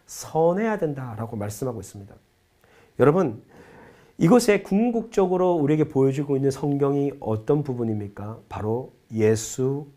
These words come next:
그리스도시죠. 예수 그리스도께서 성육신하셔서 십자가에서 우리의 죄를 사하셨습니다.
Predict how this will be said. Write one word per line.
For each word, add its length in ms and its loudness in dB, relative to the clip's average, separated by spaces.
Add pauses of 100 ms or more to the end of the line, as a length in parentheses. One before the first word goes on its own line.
그리스도시죠. 760 -12 (1160)
예수 240 6
그리스도께서 440 -2
성육신하셔서 960 0
십자가에서 920 -2
우리의 340 -2
죄를 260 -8
사하셨습니다. 720 -14